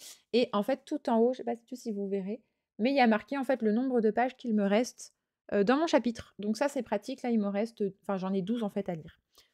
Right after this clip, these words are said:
Voilà, je, en vrai, je me mets jamais, heu, en, enfin, je coupe jamais en plein milieu d'un chapitre. Ça me stresse sinon. Je ne peux pas, heu, quand je commence un chapitre, il faut absolument que j'aille jusqu'au bout parce que sinon, je suis totalement perdue, heu, quand je reprends. Donc,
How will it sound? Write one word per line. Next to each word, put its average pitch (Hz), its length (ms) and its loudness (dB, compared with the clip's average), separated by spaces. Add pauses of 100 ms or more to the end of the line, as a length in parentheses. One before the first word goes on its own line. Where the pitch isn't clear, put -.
(160)
Voilà, 180 180 -2
je, 185 260 -2
en 180 100 -4
vrai, 190 140 -6
je 196 120 -6
me 180 40 -2
mets 170 100 -4
jamais, 185 480 -2
heu, 160 120 -6
en, 180 180 -6
enfin, 160 260 -14
je 165 120 -14
coupe 202 220 -8
jamais 208 300 4
en 185 100 0
plein 202 160 -4
milieu 202 200 0
d'un 190 100 -4
chapitre. 190 340 -10
Ça - 180 -10
me 175 100 -4
stresse - 520 -8
sinon. 208 280 0 (400)
Je - 120 -2
ne 214 140 6
peux 339 300 2
pas, 247 300 2
heu, 196 140 0
quand 214 160 -2
je 208 100 -2
commence 269 320 0
un 240 60 0
chapitre, 233 340 -6
il - 40 -20
faut - 80 -4
absolument 233 360 -2
que 220 80 0
j'aille 190 100 0
jusqu'au 240 320 -2
bout 233 160 -2 (340)
parce 196 180 -6
que 233 120 -4
sinon, 220 320 -4
je 202 80 -2
suis 208 260 -10
totalement 208 560 -2
perdue, 190 540 -6 (360)
heu, 180 180 -4
quand 214 160 0
je 185 100 -2
reprends. 208 520 -2
Donc, 175 200 -4